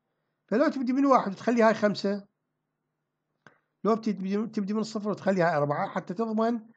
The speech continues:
حدوث التكرار خمس مرات.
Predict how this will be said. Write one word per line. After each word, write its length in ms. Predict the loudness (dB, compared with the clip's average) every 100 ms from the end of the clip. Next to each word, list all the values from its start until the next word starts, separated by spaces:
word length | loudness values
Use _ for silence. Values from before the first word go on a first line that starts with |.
| _ _ _ -6
حدوث 320 | -2 -2 -4
التكرار 680 | -10 0 4 6 4 0 -12 _
خمس 420 | 0 0 2 0
مرات. 420 | 2 2 0 -4